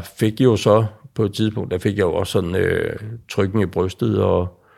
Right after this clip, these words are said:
øh, gik sådan med konstant til noget, der kunne minde om, at man måske havde nogle hjerteproblemer. Jeg kunne mærke sådan en trykkende fornemmelse.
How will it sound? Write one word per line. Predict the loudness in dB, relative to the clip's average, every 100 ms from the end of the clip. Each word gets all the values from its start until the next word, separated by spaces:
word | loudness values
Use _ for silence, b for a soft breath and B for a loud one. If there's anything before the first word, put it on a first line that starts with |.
| b b b b b -8
øh, | -6 0
gik | 0 2
sådan | 2 2 0
med | 2 2 2 0 -4 B _ _ _ _
konstant | -6 -2 -2 -4 -6
til | -4
noget, | -2 -2 -2
der | -2
kunne | -2 -2
minde | 0 0
om, | 0 -2
at | -4 -4
man | -2
måske | -2 0 0
havde | 4 4
nogle | 4 2
hjerteproblemer. | 2 0 -4 -2 -2 -4 -8 -10 b b b b b b b b -4
Jeg | -2
kunne | 0
mærke | -2 -2
sådan | -2 -2
en | -2
trykkende | 0 -2 -2 -6
fornemmelse. | -4 -4 -4 -6 -6